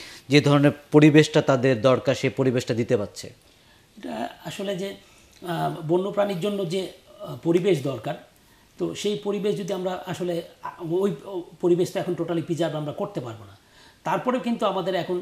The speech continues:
Speaker 2: যদি সচেতন হই, বিশেষ করে আমাদের, আপনি জানেন যে আমাদের, আহ, রাজশাহী অঞ্চলে,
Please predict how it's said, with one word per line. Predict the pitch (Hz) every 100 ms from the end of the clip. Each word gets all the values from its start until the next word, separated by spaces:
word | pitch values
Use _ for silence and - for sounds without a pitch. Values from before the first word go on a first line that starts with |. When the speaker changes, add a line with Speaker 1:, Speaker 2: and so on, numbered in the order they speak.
| 175
Speaker 2:
যদি | 165 165
সচেতন | 160 175 180 175
হই, | 165
বিশেষ | 160 151 156
করে | 170 156
আমাদের, | 156 151 147 - - -
আপনি | 139 151
জানেন | 143 143 131
যে | 143
আমাদের, | 135 139
আহ, | 131 - - 143 127
রাজশাহী | 156 - 208
অঞ্চলে, | 147 123 110